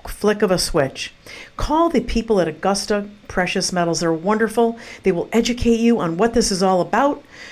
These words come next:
and what you need to do. And they will also provide you with some warnings about how to protect yourself from other companies that may be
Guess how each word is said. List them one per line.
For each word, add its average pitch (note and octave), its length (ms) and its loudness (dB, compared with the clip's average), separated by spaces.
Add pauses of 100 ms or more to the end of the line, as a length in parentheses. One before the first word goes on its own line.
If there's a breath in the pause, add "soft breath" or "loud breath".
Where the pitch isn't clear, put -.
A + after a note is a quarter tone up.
(220 loud breath)
and E3 240 -4
what F#3 240 -2
you F#3+ 100 2
need F3+ 220 -2
to F3+ 120 -4
do. C#3+ 340 0 (140)
And D#3 220 -2
they D3 100 2
will D3 220 -2
also F#3 440 0 (760)
provide E3 460 2
you D#3 180 2
with E3 300 0
some E3 260 0
warnings F#3+ 460 2
about D3 160 0
how F3 160 0
to E3+ 80 0
protect E3+ 420 -4
yourself C3+ 420 0 (360 loud breath)
from E3+ 360 -2
other C#4+ 220 2
companies E3 480 -2
that F#3 100 -6
may F#3+ 200 0
be F3+ 260 -4